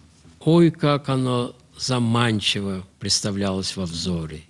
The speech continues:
И вдруг здесь: "Не имам изде пребывающего града, а грядущего взыскуем".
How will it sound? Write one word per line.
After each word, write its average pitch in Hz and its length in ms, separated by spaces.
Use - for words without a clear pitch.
И 107 80
вдруг 90 280
здесь: 92 760
"Не 113 420
имам 107 320
изде 95 380
пребывающего 95 960
града, 87 500
а 107 140
грядущего 90 800
взыскуем". 80 960